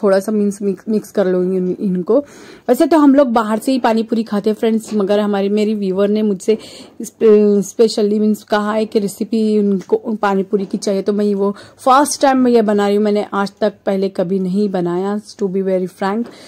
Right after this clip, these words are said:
So यहाँ पर मैं वही बना रही हूँ। तो यहाँ पर सूजी को अच्छे से, मीन्स, अच्छे से हम लोगों को गूंदना है। इसमें पानी ज़्यादा लगता है, सूजी जो रवा जिसे कहते हैं उसको पानी, मीन्स, अच्छे से गूंदना है उसको।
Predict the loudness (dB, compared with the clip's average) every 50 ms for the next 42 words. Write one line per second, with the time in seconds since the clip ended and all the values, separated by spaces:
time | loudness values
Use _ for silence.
0 | -20 -20 -20 -20 _ -4 0 2 4 4 4 4 2 0 -2 -2 -2 0 0 0
1 | 0 0 0 0 2 2 0 0 0 -2 -2 -4 -2 0 -2 -2 -2 -4 -12 -20
2 | -20 -20 -4 0 2 2 2 2 2 2 2 2 2 2 0 -2 0 0 -4 -4
3 | -2 0 0 0 0 0 -2 -4 2 2 4 4 4 4 4 4 2 2 -2 -4
4 | -4 -2 0 0 0 4 4 4 6 6 6 4 4 4 2 2 2 0 0 2
5 | 2 2 2 0 0 0 -2 -2 -4 0 0 0 0 2 2 2 2 2 0 0
6 | 0 0 0 2 2 2 2 0 -2 -2 -2 0 0 -2 -2 -2 -4 -2 -2 -6
7 | -6 -8 -10 -16 -20 -20 -20 _ -12 -2 2 4 4 4 4 2 2 2 0 0
8 | -2 -4 -4 -4 -4 -2 -2 -2 -2 0 0 0 0 -2 0 -2 -2 0 0 0
9 | 0 2 2 2 2 2 2 0 0 -4 -8 -10 -6 -4 -4 0 0 0 0 2
10 | 0 0 0 0 -2 -2 -4 -2 0 0 0